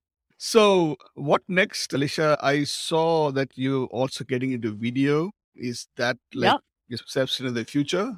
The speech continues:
Speaker 2: I feel I, I am enjoying the video a lot more. I'm doing it as a lot of my clients, they will wanna shoot, and then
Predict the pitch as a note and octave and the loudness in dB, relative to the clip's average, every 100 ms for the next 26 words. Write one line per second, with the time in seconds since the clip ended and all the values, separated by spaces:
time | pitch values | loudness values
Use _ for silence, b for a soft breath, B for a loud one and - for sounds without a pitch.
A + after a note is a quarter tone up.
0 | - C4 E4 E4 E4 D#4+ - _ _ _ | -4 -4 2 2 4 0 -4 _ _ _
1 | _ _ - D#4 D4 C4+ D#4+ F#4+ F#4 D4 | _ _ -8 -6 -4 0 0 0 0 0
2 | C#4 D4 D4+ B3 G#3+ F#3+ F#3 C#4 D#4 _ | 2 0 0 0 -2 -2 -2 -2 -6 _
3 | G#3 A3 G3+ G3+ G3 A3+ D4+ - - B3+ | 0 0 0 0 0 0 -2 -6 -8 -2
4 | C#4+ C4 C4 C4+ C4 A3+ A#3 A#3 A#3 A3+ | -2 0 0 -2 -2 0 0 0 0 0
5 | A3 G#3+ _ _ _ _ _ - G3+ B3+ | 0 -4 _ _ _ _ _ -10 -2 0
6 | E4 F#4 - B3+ B3+ B3+ G3 A3 G3+ G3 | 0 -2 0 2 2 0 -2 -2 0 0
7 | G3+ A#3 G#3+ - G#3+ G#3+ - _ - F3+ | -2 -2 -2 -2 -2 -2 -6 _ -6 -2
8 | F3+ F#3 F#3+ F#3 F#3 | 2 2 2 0 -2